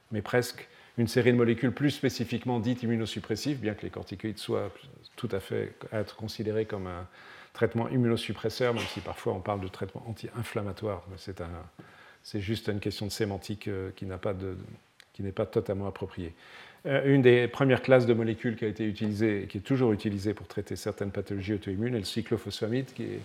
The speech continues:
qui s'intègre dans l'A D N de cellules en division et bloque la prolifération cellulaire. Donc, en, en tuant les cellules,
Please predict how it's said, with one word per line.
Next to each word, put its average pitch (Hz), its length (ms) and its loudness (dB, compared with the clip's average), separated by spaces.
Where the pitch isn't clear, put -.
qui 117 140 -4
s'intègre 107 640 6
dans 101 160 -2
l'A 101 120 6
D 101 100 2
N 110 140 6
de 101 80 -2
cellules 107 260 -2
en 101 80 0
division 101 540 0
et 104 80 2
bloque 113 260 6
la - 80 4
prolifération 104 640 -4
cellulaire. 104 440 -4
Donc, 107 200 -8
en, 101 380 -10
en 117 40 -8
tuant 127 280 2
les 107 80 2
cellules, 123 360 0